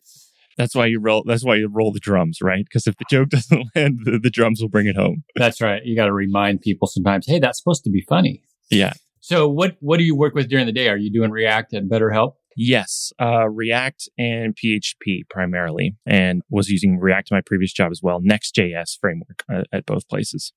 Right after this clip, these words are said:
Speaker 1: Okay, yeah, Next is React's version of Nuxt for Vue, I guess.
Speaker 2: Yeah,
Speaker 1: So you
Speaker 2: very
Speaker 1: work
Speaker 2: similar.
Speaker 1: with, so you're working with Vue just on side projects then, and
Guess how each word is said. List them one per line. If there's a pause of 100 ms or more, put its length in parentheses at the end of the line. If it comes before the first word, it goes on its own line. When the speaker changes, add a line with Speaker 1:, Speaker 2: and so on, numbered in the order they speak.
(200)
Speaker 1:
Okay,
yeah, (160)
Next
is (280)
React's
version
of
Nuxt
for
Vue,
I
guess. (460)
Speaker 2:
Yeah,
Speaker 1:
So
you
Speaker 2:
very
Speaker 1:
work
Speaker 2:
similar.
Speaker 1:
with, (260)
so
you're
working
with
Vue
just
on
side
projects
then,
and